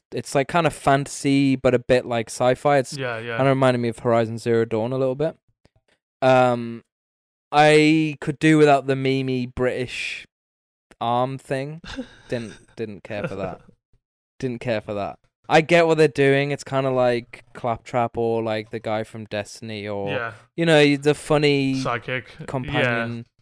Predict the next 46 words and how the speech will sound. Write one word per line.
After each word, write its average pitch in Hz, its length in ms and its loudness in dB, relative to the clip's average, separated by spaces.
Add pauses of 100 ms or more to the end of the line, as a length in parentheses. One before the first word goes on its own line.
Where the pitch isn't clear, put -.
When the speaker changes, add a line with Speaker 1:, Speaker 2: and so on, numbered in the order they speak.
(600)
Speaker 2:
Yeah. 135 80 -12
Speaker 1:
It's, 139 140 -8
I 165 160 4
get 170 300 4
it, 160 180 6
but, 143 220 0
like, 127 420 0 (100)
you 135 140 -8
know, 107 140 -8
you 120 160 -8
don't 139 200 -6
need 131 260 -2
it. 120 40 -4
Speaker 2:
Yeah. 120 100 -4 (760)
Speaker 1:
My 160 260 4
only 180 600 2 (120)
worry 139 800 2 (160)
is, 135 500 -2
so 139 200 -2
there's 131 180 0
a 135 60 -4
couple 170 240 -2
of - 60 0
shots - 460 -2
throughout 117 440 -4 (720)
which - 260 -4
look 151 200 4
spectacular. 120 840 -6 (340)
And 135 140 -4
it's 127 160 -8
like, 113 420 0
you 131 140 -6
know, 117 80 -6
you 110 140 -6
get 117 140 -6
to - 40 -16
see, 131 140 -10
like, 104 160 -6
the - 60 -12
whole 143 340 2
world 123 400 0
and 110 100 -12
it 90 80 -14
looks 117 180 -14
really 113 180 -8
cool. 107 360 -12